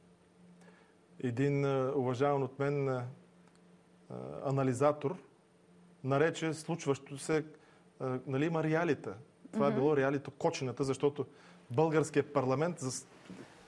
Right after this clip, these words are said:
Speaker 1: в момента от трибуната се леят всевъзможни епитети към колеги. Все пак, да не забравям, че всички сме хора,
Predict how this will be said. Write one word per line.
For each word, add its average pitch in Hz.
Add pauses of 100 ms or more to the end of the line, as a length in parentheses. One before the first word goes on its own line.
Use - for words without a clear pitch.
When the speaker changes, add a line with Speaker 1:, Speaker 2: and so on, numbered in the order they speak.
(160)
Speaker 1:
в 117
момента 156 (100)
от 131
трибуната 165
се 156
леят 170
всевъзможни 156
епитети 165
към 170
колеги. 131 (600)
Все 156
пак, - (100)
да 127
не 120
забравям, 120
че -
всички -
сме 104
хора, 92